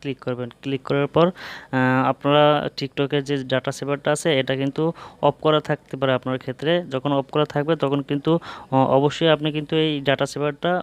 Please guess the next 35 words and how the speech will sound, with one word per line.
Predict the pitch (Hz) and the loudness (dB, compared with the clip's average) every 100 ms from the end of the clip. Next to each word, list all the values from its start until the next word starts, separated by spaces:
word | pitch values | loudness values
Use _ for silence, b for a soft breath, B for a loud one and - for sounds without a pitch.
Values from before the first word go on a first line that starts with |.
| - | -2
on | 139 | -4
করে | 135 135 131 | -2 -2 -2
দিবেন। | 127 120 117 B B | -4 -6 -10 B B
On | - 139 | 0 0
করে | 131 151 | 4 2
দেওয়ার | 143 143 | 4 4
পরে | 147 151 | 4 2
আপনি | 143 151 | 2 0
যদি | 147 151 | -4 -6
সারাদিন | - 135 139 151 143 | -2 0 0 -2 -6
TikTok-এ | 135 - 147 156 | -10 -6 -2 -2
পড়ে | 147 147 | 0 0
থাকেন, | 143 147 139 | 0 -2 -2
আপনি | 131 143 | -2 -2
এক | 127 143 139 | 0 0 0
জিবি | 139 147 151 | -6 -2 0
এমবি | 139 143 143 | 0 0 -2
দিয়ে | 147 156 | -2 -4
সারাদিন | - 135 143 139 147 | 0 2 2 2 -2
তিন | 139 156 156 | -4 -2 -2
দিন, | 151 147 | -2 -2
একটানা | 147 - 151 | -2 -4 -4
তিন | 147 143 147 | -4 -4 -2
দিন | 151 160 147 | -2 -2 -4
TikTok | 135 - 147 | -4 -2 -2
ভিডিও | 139 139 147 | 0 2 2
দেখবেন, | 147 143 160 | 2 2 0
তারপর | 139 135 143 | 0 0 0
আপনার | 143 - 170 B B B | -2 0 -4 B B B
এক | 135 135 | 0 0
জিবি | 135 151 | 0 0
এমবি | 143 139 139 147 | 0 0 0 0
শেষ | - 139 139 | 0 0 0
হবে | 123 | -2
না। | 120 113 | -2 -4